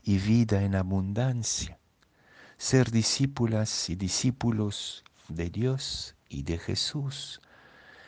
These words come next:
es, como Él, dar su propia carne para la vida del mundo. Y me vienen al corazón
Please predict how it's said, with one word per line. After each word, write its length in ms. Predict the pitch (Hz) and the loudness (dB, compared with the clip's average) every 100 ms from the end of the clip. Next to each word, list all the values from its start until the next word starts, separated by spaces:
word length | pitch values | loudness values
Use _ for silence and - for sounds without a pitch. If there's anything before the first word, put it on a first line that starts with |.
| - - - | -20 -20 -4
es, 460 | 107 110 - - - _ | 0 2 2 0 -4 _
como 400 | 135 131 95 110 | 2 4 4 4
Él, 340 | 110 101 107 - _ _ _ _ _ - | 2 0 -6 -14 _ _ _ _ _ -8
dar 560 | 90 87 113 123 - - | -2 2 4 4 0 -6
su 360 | - - 90 87 | -2 0 0 -2
propia 560 | - 117 120 - 98 | 0 0 0 -2 -4
carne 680 | 90 - 104 98 95 95 95 - _ _ _ _ _ _ _ _ | -2 0 0 0 -2 -4 -8 -14 _ _ _ _ _ _ _ _
para 320 | - 95 92 90 | 0 2 2 0
la 140 | 82 | -2
vida 680 | 80 90 90 85 87 85 - _ _ _ _ _ _ | -2 -2 0 0 0 -2 -8 _ _ _ _ _ _
del 340 | 90 87 85 80 | -2 2 2 2
mundo. 600 | 85 85 85 82 - 95 _ _ _ _ _ _ - - _ _ _ - - - - | 0 0 -2 -6 -10 -14 _ _ _ _ _ _ -20 -20 _ _ _ -20 -20 -18 2
Y 140 | 117 | 6
me 140 | 123 | 6
vienen 840 | 117 123 143 147 127 123 117 117 - - | 6 4 4 6 4 4 2 0 -4 -2
al 240 | 98 101 | 2 2
corazón 840 | - 107 101 95 - 120 113 113 | 2 2 2 0 0 0 0 -2